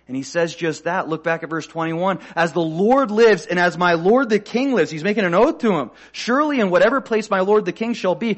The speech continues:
whether in death or life, even there also your servant will be." It's ironic that Absalom, his own son, David's own son, is rebelling against him.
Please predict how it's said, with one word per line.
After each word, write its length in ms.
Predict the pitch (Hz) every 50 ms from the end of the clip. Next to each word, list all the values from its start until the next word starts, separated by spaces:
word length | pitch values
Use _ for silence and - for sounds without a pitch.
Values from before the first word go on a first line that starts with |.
| - - -
whether 200 | 202 202 196 190
in 100 | 170 160
death 260 | - 214 240 277 269
or 100 | 254 214
life, 260 | 180 175 160 156 151 156
even 340 | 156 196 226 247 247 262 220
there 220 | 165 160 151 151 -
also 540 | 143 147 156 151 - - 185 175 175 170 - - _ _
your 160 | 175 175 170
servant 580 | 160 - - 135 123 120 113 120 120 123 127 - _ _ _ _ _
will 160 | - 139 135
be." 460 | 127 127 135 143 156 143 120 - _ _ _ _ _ _ _ _ _ _ _ _ _ _ _ _ _ _ _ _ _ _ _ _ _ _ _ _ _ _ _ _ _ _ _ _ _ _ _ _ _ _ _ _ _ _ _ _ _ _ _ _ _ _ _ _ _ _ _
It's 100 | _ -
ironic 540 | 117 110 113 117 123 131 135 131 123 -
that 120 | - 104 107
Absalom, 560 | 113 123 131 127 - - 120 117 117 120 117
his 140 | 113 104 117
own 180 | 120 120 117
son, 520 | 110 - - - 120 117 113 104 110 113 - _ _ _ _ _
David's 380 | - 117 113 110 110 107 107 113
own 180 | 110 107 104
son, 460 | 101 - - 110 107 107 104 104 101 _ _ _ _ _ _ _ _ _ _ _ _ _ _ -
is 160 | 120 110 110
rebelling 500 | 117 110 104 - 113 117 120 120 120 113
against 480 | 107 98 95 110 110 110 107 - - -
him. 220 | 101 101 104